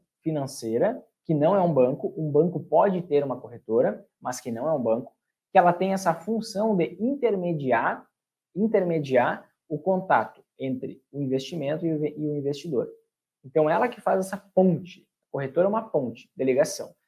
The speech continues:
Dentro dessa corretora tem uma plataforma que tem um nome difícil,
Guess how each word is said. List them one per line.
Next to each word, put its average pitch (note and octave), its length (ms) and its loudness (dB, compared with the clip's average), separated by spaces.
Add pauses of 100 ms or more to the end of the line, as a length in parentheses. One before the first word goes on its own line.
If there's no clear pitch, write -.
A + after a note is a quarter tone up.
(200)
Dentro B3+ 280 2
dessa F#3 180 -2
corretora C3 480 -2
tem E3 100 -4
uma E3+ 140 -4
plataforma E3+ 840 -2 (520)
que F3+ 120 0
tem F#3+ 200 2
um F3+ 60 2
nome D#3+ 180 0
difícil, A#3+ 520 -6